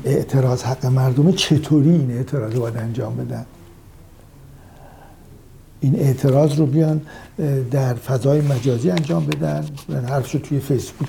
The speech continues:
بزنه، تلگرام بزنه، واتس آپ بزنه، حرفش رو در اینستاگرام بزنه، کجا بزنه حرفش رو و کجا جمع بشه اساساً غیر از این جمع‌های مجازی؟ کجا بیاد بیرون؟ در کدام مسجد؟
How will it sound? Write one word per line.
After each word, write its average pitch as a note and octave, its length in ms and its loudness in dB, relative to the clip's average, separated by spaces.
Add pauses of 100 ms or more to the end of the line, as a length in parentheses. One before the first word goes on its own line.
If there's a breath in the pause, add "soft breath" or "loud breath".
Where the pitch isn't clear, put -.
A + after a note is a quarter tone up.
بزنه، C3 340 0
تلگرام A#2+ 560 -2
بزنه، C3 400 0 (540 loud breath)
واتس C3 520 -2
آپ C#3 280 -6
بزنه، C3 440 0 (100)
حرفش B2+ 440 -4
رو B2 40 -2
در A2 220 -4 (420 loud breath)
اینستاگرام B2+ 680 0
بزنه، C3+ 360 -2
کجا D3+ 440 2
بزنه A2+ 380 -4
حرفش A#2 440 -8
رو B2+ 200 -8 (1300 loud breath)
و D3 60 0
کجا D3 300 4
جمع C#3+ 400 4
بشه A2+ 300 -4
اساساً - 480 -6 (180)
غیر B2+ 180 -2
از A2 80 -4
این B2 120 0
جمع‌های A#2 500 -2
مجازی؟ A2 520 -4 (640 loud breath)
کجا D3+ 340 2
بیاد C3 240 2 (120)
بیرون؟ A#2+ 240 2
در B2+ 160 0
کدام D#3+ 440 2
مسجد؟ A2 480 -6